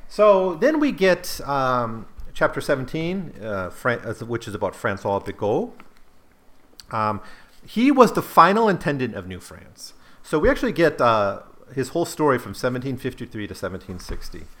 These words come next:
So, you know, we're, you know, like I said, the flipping back and forth while we're in Fort William Henry. Now we get a couple of chapters about the, um, about the home front, if you will.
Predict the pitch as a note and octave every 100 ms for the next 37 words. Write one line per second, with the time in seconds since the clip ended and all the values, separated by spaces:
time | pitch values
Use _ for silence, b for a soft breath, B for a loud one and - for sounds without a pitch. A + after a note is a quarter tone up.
0 | B B B - A#2 F#2+ F#2 F#2 F#2+ -
1 | - - G#2+ E2+ E2 E2+ G2 F#2 - -
2 | - _ _ _ - - - G#2 F#2 G2
3 | - G2+ - C3 A#2+ G#2 G2 F2 A2 -
4 | F2+ D2+ F2 E2+ E2+ F2+ E2 - - _
5 | - B2+ A2+ A2+ F#2+ - _ _ _ _
6 | - _ _ _ - - C#3 B2 A#2 B2+
7 | B2 A2 A#2+ A#2 G#2 - - G#2+ - G2+
8 | - F#2+ F2 F2 E2 - D#2+ D#2+ D#2+ -
9 | b b b b b b b - F#2+ F#2
10 | F2 E2 - _ - G2+ F2+ G#2 A#3 C4+
11 | F#3+ G#2+ A#2 G#2+ E2+ D2+ -